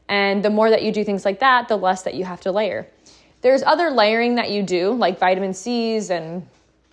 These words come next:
you know, uh, active ingredients and things like that, that obviously you can't change and help if it makes sense for your, uh, skincare, you know, regimen and routine. But, um, if we can help the moisturizer part,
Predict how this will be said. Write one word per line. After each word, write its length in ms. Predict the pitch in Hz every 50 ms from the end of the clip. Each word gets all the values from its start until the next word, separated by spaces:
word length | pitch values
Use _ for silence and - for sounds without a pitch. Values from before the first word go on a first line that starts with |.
| _ _ _ _ _ - - -
you 140 | - 214 190
know, 180 | 175 156 143 143
uh, 200 | - - 165 147 -
active 340 | - 208 226 - 220 220
ingredients 760 | 208 202 196 185 196 202 196 190 190 190 185 185 185 185 - -
and 180 | 170 - 175 165
things 240 | 202 202 202 175
like 200 | - 180 180 180
that, 260 | - 180 175 170 - -
that 240 | 175 170 170 - - - - - _ _ _ -
obviously 480 | - 208 202 190 208 190 196 - 190 196
you 160 | 185 190 180
can't 340 | - - 208 180 151 - -
change 480 | - - 220 165 - - 226 269 233
and 140 | 214 180 190
help 340 | - 190 165 185 247 247 -
if 180 | 190 202 -
it 140 | 196 - -
makes 220 | - 175 156 - -
sense 260 | - 170 160 175 -
for 160 | - - 180
your, 340 | 170 156 160 131 - 185 - -
uh, 240 | 175 160 151 131 -
skincare, 640 | - - - - 185 180 180 - 220 220 214 - - - - -
you 100 | 214 226
know, 160 | 220 220 214 208 208
regimen 460 | 214 220 214 220 220 233 226 226 226
and 140 | 226 220 214
routine. 600 | 220 226 220 - 240 233 240 269 254 202 165 - -
But, 540 | - 208 175 165 180 - - - - - - _ _ _ - _ _ _ _ _ _ _ _ _ -
um, 720 | - 196 190 190 185 185 180 180 180 180 180 175 175 180 - _ -
if 160 | 202 202 -
we 120 | 208 208
can 140 | 202 208 190
help 200 | 185 196 196 190
the 60 | -
moisturizer 840 | 170 180 214 277 330 - - - - 185 - - 180 - 170 175 170
part, 580 | - - 175 165 170 165 170 - - - _